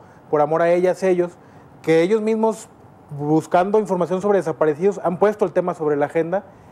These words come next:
y no es por parte de los medios quienes han puesto el tema para cumplir ese derecho a la información. Eh, además, hay otro ar-,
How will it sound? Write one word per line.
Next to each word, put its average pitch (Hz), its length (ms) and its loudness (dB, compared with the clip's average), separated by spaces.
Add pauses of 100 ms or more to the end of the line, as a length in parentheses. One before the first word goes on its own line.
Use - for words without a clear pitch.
(160)
y 170 120 -2
no 185 260 4
es 190 160 0
por 175 160 -2
parte 175 240 0
de 165 60 2
los 143 120 0
medios 170 360 -2
quienes 147 240 -8
han 151 100 -2
puesto 165 240 -2
el 151 80 -4
tema 165 320 -2 (340)
para 147 220 0
cumplir 156 400 0
ese 160 160 -2
derecho 151 300 0
a - 20 2
la 151 80 -4
información. 120 540 -12 (360)
Eh, 160 160 -2
además, 180 440 2
hay 202 100 2
otro 202 320 2
ar-, 170 160 -2